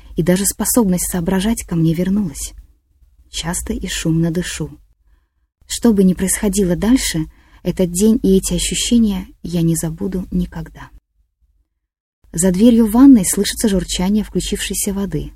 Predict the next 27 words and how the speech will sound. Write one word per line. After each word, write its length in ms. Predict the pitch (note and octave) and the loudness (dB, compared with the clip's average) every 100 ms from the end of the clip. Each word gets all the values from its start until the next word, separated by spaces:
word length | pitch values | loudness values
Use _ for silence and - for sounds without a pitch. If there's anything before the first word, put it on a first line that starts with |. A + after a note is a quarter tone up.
| - _ _ - | -20 _ _ -6
глухой 340 | F3 E3 G3+ | -4 -2 -2
шорох. 600 | G#3+ - D3+ E3 D#3+ - - _ _ _ _ _ - | -2 -4 -4 -6 -10 -16 -20 _ _ _ _ _ -4
Нужно 240 | F3+ F#3 | 0 2
найти 320 | F3 F3 - | 2 0 -2
бельё 420 | E3 F3 F3+ A#3 - - - - - | -2 0 0 -2 -4 -10 2 8 10
и 40 | |
хотя 300 | - - - | 10 10 10
бы 100 | F#3 | 6
сесть. 460 | - C#3 - - - - - - - - _ _ - - _ _ _ _ _ - - | -2 -8 -12 -16 -18 -18 -18 -18 -20 -20 _ _ -20 -20 _ _ _ _ _ -16 -2
Булат 420 | F3+ G3 C#4+ - | 2 4 4 2
выходит 420 | F#3 G#3 F#3 - | -2 0 0 0
из 160 | E3 D#3+ | -2 0
ванной 320 | E3 F#3 A#3 | 0 0 -2
спустя 420 | - E3 - F#3+ | -4 -8 -6 -4
минуту, 520 | F#3 F3+ D#3+ D#3 D#3+ _ _ - - | -2 -4 -4 -8 -12 _ _ -18 -6
когда 240 | E3+ E3+ | -2 0
я, 300 | E3+ F#3+ A#3 - - _ | 0 -2 -4 -6 -20 _
стоя 380 | - - G3 F#3+ | -10 0 4 6
на 80 | F3 | 6
нетвёрдых 560 | F3 - F#3+ D#3+ E3 F3 | 2 0 -2 -2 -4 -4
ногах, 420 | E3 F#3+ A3+ - - - - | -4 -2 -4 -8 -18 -18 -12
затягиваю 600 | D#3+ E3 - - - F3 F3 | -6 -4 2 6 6 4 2
пояс 300 | E3+ D#3+ - | -2 -4 -6
халата. 480 | - E3 C#3+ - - - - - - - - - - | -8 -8 -8 -14 -20 -20 -20 -20 -18 -18 -16 -14 -4
Мы 80 | F3 | -4
встречаемся 640 | - F3+ - E3+ D#3+ F3 | -2 -4 -2 -2 -2 -2
глазами, 580 | E3 E3 E3+ A3 F#3+ | -2 -2 0 0 0